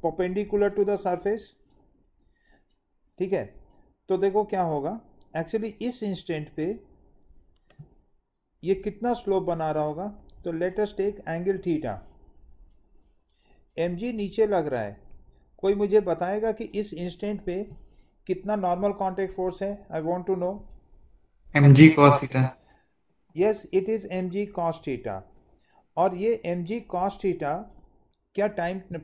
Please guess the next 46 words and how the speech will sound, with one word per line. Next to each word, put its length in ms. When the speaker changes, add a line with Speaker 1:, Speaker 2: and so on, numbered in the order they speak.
Speaker 1:
place 220
to 160
place 180
change 220
हो 140
रहा 120
है 100
या 100
नहीं 200
हो 140
रहा 120
है? 140
I 120
am 140
talking 340
where 160
the 120
I 120
have 220
ma-, 240
made 200
the 140
figure। 320
ऊपर 300
का 120
कोई 200
block 360
ले 120
लो, 180
जैसे 280
जहाँ 240
एक्स 300
लिखा 200
है 80
वहाँ 320
पे, 140
तो 80
क्या 240
theta 280
change 280
नहीं 160
हो 120
रहा 120
है 60
वहाँ 240
पे, 160